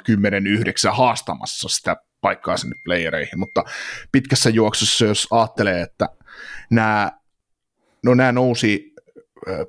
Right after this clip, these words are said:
puhtaasti Viktor Arvidssonin typeryyden takia jatkoille Los Angeles Kingsia vastaan ja hävisi sitten jatkoille lopulla, lopulta, ja sitten tää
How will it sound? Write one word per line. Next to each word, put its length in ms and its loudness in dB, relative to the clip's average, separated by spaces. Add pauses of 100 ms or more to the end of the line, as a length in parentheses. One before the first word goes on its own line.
(160)
puhtaasti 480 0
Viktor 280 0
Arvidssonin 680 0
typeryyden 560 0
takia 440 -2 (220)
jatkoille 480 0 (100)
Los 200 2
Angeles 320 4
Kingsia 420 0
vastaan 420 0 (260)
ja 140 2
hävisi 280 0
sitten 220 -6
jatkoille 380 2
lopulla, 500 0 (300)
lopulta, 480 2
ja 100 -4
sitten 200 -6
tää 180 2